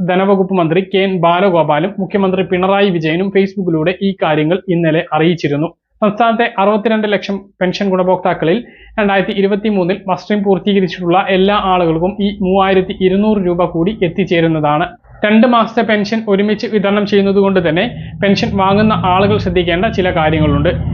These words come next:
പ്രത്യേകിച്ച് കയ്യിൽ പെൻഷൻ വാങ്ങുന്ന ആളുകൾ. ആദ്യം ബാങ്കിൽ പെൻഷൻ വിതരണവുമായി ബന്ധപ്പെട്ട കാര്യം പറയാം. പതിനൊന്നാം തീയതിയാണ് ബാങ്കിൽ പെൻഷൻ എത്തും എന്ന് പറഞ്ഞിട്ടുള്ളത്. പതിനൊന്നാം തീയതി രാത്രി ആറ് മണിക്ക് ശേഷമായിരിക്കും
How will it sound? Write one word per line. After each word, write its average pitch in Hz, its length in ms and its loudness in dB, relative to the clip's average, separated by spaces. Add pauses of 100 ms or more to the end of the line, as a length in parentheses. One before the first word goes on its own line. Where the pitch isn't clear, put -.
(160)
പ്രത്യേകിച്ച് 196 520 0
കയ്യിൽ 208 240 2
പെൻഷൻ 196 400 -2
വാങ്ങുന്ന 180 440 0
ആളുകൾ. 156 360 -2 (560)
ആദ്യം 190 300 2
ബാങ്കിൽ 202 320 0
പെൻഷൻ 214 360 -2 (120)
വിതരണവുമായി 202 500 2
ബന്ധപ്പെട്ട 190 360 0
കാര്യം 175 360 0
പറയാം. 156 500 -2 (460)
പതിനൊന്നാം 226 440 2
തീയതിയാണ് 214 560 2
ബാങ്കിൽ 185 320 0
പെൻഷൻ 190 380 -2
എത്തും 202 260 -6
എന്ന് 185 140 0
പറഞ്ഞിട്ടുള്ളത്. 175 560 0
പതിനൊന്നാം 214 560 2
തീയതി 185 300 0 (120)
രാത്രി 190 540 0 (460)
ആറ് 233 240 2
മണിക്ക് 226 320 0
ശേഷമായിരിക്കും 185 720 -2